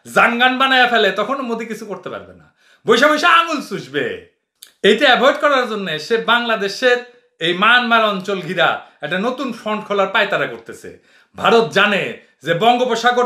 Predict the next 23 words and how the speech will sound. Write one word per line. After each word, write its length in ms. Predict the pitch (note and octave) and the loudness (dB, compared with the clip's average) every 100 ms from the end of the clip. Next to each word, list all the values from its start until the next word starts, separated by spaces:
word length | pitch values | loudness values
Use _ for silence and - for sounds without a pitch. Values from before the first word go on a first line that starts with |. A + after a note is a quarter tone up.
| A#3+ | 0
তথা 160 | G#3 | -2
ভারত 320 | F3+ G3+ C#4+ C#4+ | 0 4 2 2
মহাসাগরে 420 | G#3+ A3 A#3+ A#3+ A#3+ A3+ | -4 -2 0 0 0 -2
প্রবেশাধিকার 640 | A3 G#3+ A#3+ A3+ A#3 F#3+ - - _ | -4 -4 -4 -2 2 0 -2 -16 _
চীনের 240 | A3 A#3+ A#3 | -2 0 0
জন্য 160 | A#3+ B3 | 0 -2
অত্যন্ত 320 | A#3+ C#4+ C4+ | -2 -4 -4
গুরুত্বপূর্ণ 560 | A#3 B3+ B3 A3+ G#3+ G3+ | -4 -4 -4 -6 -4 -2
অগ-, 240 | F#3 D#3 - | -2 -4 -6
অগ্রাধিকার। 500 | E3+ D#3 C#3+ A#2+ A2 F#2+ - _ _ _ _ | -2 -2 -2 -6 -6 -8 -14 _ _ _ _
সেটা 280 | - A#3 C4+ | 2 4 4
চীন 340 | B3+ C#4+ B3+ E3 C#3 | 2 2 2 0 2
মায়ানমারের 420 | G#3 A#3+ B3+ A#3+ | 2 2 0 0
উপর 160 | A3+ A#3 F#3+ | -2 -8 0
দিয়া 120 | G3+ | 0
বাংলাদেশের 600 | F#3+ G#3+ G#3+ G3+ G3+ G#3 | 2 0 -2 -4 -8 -10
সীমান্তে 380 | A#3+ A3 G#3 F#3+ E3+ | -6 -4 -4 -6 -8
যে 60 | D#3 | -8
বিআরআই 440 | C#3 G#3+ G3+ F#3 F#3+ | 0 2 4 2 -2
প্রকল্প 300 | F#3+ G3+ F#3+ | -4 -4 -2
আছে, 260 | G3 F#3 G#3+ - _ _ - | -4 -4 -8 -10 _ _ 2
তার 160 | B3 | 4
মাধ্যমে 340 | C4+ G3+ C4 | 2 0 -2